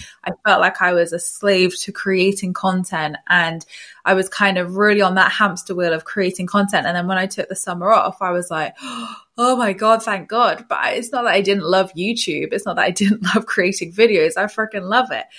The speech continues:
It was just that I got in this cycle and this kind of, like, where I felt like I couldn't take a week off or I couldn't do that. So I think it's making it work around you. It's making it work around your schedule and your life so that it feels expansive, it feels exciting.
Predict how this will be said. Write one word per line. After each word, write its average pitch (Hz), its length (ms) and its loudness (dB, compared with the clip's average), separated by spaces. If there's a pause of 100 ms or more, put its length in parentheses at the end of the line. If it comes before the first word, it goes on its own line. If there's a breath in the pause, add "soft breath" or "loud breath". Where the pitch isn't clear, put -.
(280 loud breath)
It 240 160 4
was 233 160 4
just 220 240 -2
that - 80 0
I 214 140 2
got 214 340 -2
in 190 140 -6
this 185 180 -8
cycle 220 840 -4 (120)
and 180 240 0
this 175 280 0
kind 190 300 -2
of, 180 140 -8
like, 165 360 -2 (460 soft breath)
where 202 180 2
I 196 100 2
felt 196 240 -2
like 208 140 -6
I 202 60 -4
couldn't 214 440 -2
take 190 260 -4
a 185 40 -6
week 170 300 -4
off 170 180 0
or 185 120 4
I 185 40 4
couldn't 233 420 0
do 208 180 -2
that. - 320 -4
So 214 180 0
I 202 100 4
think 208 380 0 (460 loud breath)
it's - 320 2
making 233 500 2
it 233 160 -4
work 190 300 2
around 170 400 -4
you. 165 180 4
It's - 220 0
making 175 300 -2
it 185 120 -2
work 170 300 0
around 165 240 -4
your 165 80 -2
schedule 165 540 -4
and 165 120 -10
your 151 160 -6
life 151 400 0
so - 160 -10
that 175 160 -2
it - 120 -6
feels 180 260 -4
expansive, 254 880 -2
it 202 100 -8
feels 175 300 -4
exciting. 226 920 -2